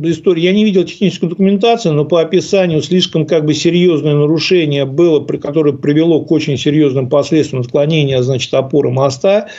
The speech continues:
И я не знаю, насколько быстро, особенно в таких серьёзных морозах, они могли исправить. Боюсь загадывать, но по мне так будет ощущение так. Под Новый год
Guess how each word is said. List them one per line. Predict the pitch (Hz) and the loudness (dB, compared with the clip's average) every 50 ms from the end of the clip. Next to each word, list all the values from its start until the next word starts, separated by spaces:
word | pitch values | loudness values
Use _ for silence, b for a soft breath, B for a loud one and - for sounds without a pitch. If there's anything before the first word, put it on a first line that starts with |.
| B B B B B B B B B | B B B B B B B B B
И | - | 0
я | 147 147 151 151 147 147 160 165 | 2 2 2 2 2 2 2 2
не | 170 170 | 2 0
знаю, | 156 160 185 175 160 151 | 2 2 2 2 2 0
насколько | 147 143 127 - 175 156 156 - | 0 -2 -2 -2 -2 -2 0 -2
быстро, | 151 147 139 170 180 180 175 - 143 139 | -2 -2 0 0 0 0 0 -2 -2 -2
особенно | 127 123 - 170 160 143 143 143 127 | -2 0 0 0 0 2 2 0 0
в | 110 | -2
таких | - - 143 139 - 170 147 - - - | -2 -4 -4 -2 0 -2 -2 -4 -4 -10
серьёзных | - - - - - - 156 151 160 160 156 143 127 131 120 - | -12 -12 -12 -10 -6 -2 0 0 2 2 2 0 0 -2 -4 -2
морозах, | 147 147 147 156 160 143 123 117 - 143 | 0 0 2 2 2 0 0 -2 -2 -2
они | 139 135 139 | -2 -2 -2
могли | 139 139 139 123 139 143 139 | -2 0 0 0 0 0 0
исправить. | 131 - - 180 196 202 202 180 143 127 120 | -2 -2 -2 0 2 2 2 2 2 0 -2
Боюсь | 110 117 123 143 147 156 160 190 214 240 214 - - - - - | -6 -2 0 0 0 2 2 2 2 2 0 -2 -6 -14 -16 -14
загадывать, | - - - - - 123 120 123 139 143 143 147 175 196 202 185 160 135 127 123 - | -12 -10 -8 -6 -4 -4 -2 0 0 0 2 2 2 2 2 2 0 -2 -2 -2 -4
но | 147 143 135 127 | -6 -6 -6 -4
по | 127 147 147 | -2 0 0
мне | 147 165 185 185 | 2 2 0 2
так | 175 147 131 | 0 0 0
будет | 135 147 156 156 | 2 0 0 0
ощущение | 147 139 139 - - 147 147 143 143 | -2 -4 -6 -4 -4 -2 -2 -2 -2
так. | 135 - 139 120 127 - | -2 -2 -2 -2 -2 -2
Под | 143 139 | -2 0
Новый | 147 151 151 147 147 147 | 2 2 2 2 2 0
год | 143 143 151 147 135 131 - | 2 2 2 2 2 0 -4